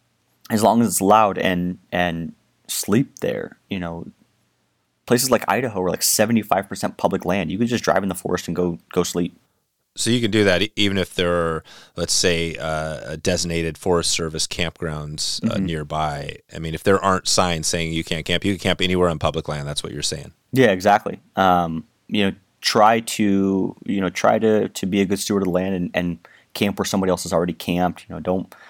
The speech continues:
Speaker 1: drive out in the middle of nowhere and make another fire pit somewhere, you know, and pick up, pick up one extra piece of trash. But yeah, you can go in, they're your lands, go use 'em. Go sleep there. And, and we did that in Alaska. We found a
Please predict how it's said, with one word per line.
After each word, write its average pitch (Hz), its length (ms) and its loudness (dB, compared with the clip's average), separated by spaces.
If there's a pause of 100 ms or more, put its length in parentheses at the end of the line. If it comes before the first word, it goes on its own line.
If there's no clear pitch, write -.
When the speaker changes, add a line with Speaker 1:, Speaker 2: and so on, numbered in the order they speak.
(320)
Speaker 1:
drive 95 220 2
out 95 40 4
in 87 60 0
the 90 60 -2
middle 95 140 0
of 92 60 -2
nowhere 92 180 0
and 87 80 0
make 92 140 -2
another 90 240 0
fire 85 340 0
pit - 240 -2
somewhere, 87 580 -2
you 90 120 -8
know, 87 100 -10 (240)
and - 120 -10 (380)
pick - 160 -2
up, - 220 0 (580)
pick 104 140 -2
up 95 80 -2
one 87 180 0
extra 92 220 -2
piece 98 220 -6
of 82 60 -10
trash. 87 400 0
But - 100 -4
yeah, 147 140 4
you 98 180 2
can 135 180 0
go 104 460 4 (880)
in, - 240 0
they're 98 260 4
your 107 200 4
lands, 113 360 2
go 98 120 0
use 123 320 0
'em. - 200 -12 (300)
Go 98 120 -6
sleep 131 360 -2
there. - 340 -6
And, 87 340 -4
and 90 160 -4
we 113 80 4
did 117 240 4
that 92 240 2
in 98 140 -2
Alaska. 92 420 2
We 95 100 2
found 87 240 -2
a 85 140 -6